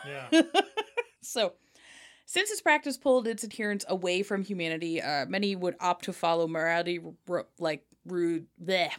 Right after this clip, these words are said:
Speaker 2: morality rules like Roads of the Abyss. Oh my god, I should not have written that the way I did. Uh, which this Road of the Abyss basically evolves into Path of Night, which is the more modern Lasombra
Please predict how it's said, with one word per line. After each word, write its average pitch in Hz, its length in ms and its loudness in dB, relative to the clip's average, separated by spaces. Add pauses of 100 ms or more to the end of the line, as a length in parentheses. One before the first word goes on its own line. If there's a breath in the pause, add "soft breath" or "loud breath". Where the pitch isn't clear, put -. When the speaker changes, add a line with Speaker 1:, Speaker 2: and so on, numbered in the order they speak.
Speaker 2:
morality 262 840 -4
rules 202 540 2
like 180 320 2
Roads 180 400 -2
of 170 80 -12
the 175 140 -4
Abyss. 135 540 -4
Oh 170 100 -8
my 170 160 -4
god, 135 240 -2
I 139 40 -4
should 147 200 -10
not 156 120 -2
have 147 120 -6
written 147 180 -10
that 135 160 -8
the 135 80 -8
way 131 160 -4
I 113 80 -10
did. - 320 -16 (640 loud breath)
Uh, 170 280 4
which 180 300 -2
this 180 360 -4
Road 180 280 0
of 170 100 -4
the 170 120 -2
Abyss 160 320 2
basically 156 500 -2
evolves 147 340 0
into 151 240 -6
Path 139 320 -4
of 147 180 -8
Night, 143 480 -4
which 151 180 -6
is 143 100 -12
the 156 60 -8
more 143 200 -4
modern 143 560 -2
Lasombra 143 560 -2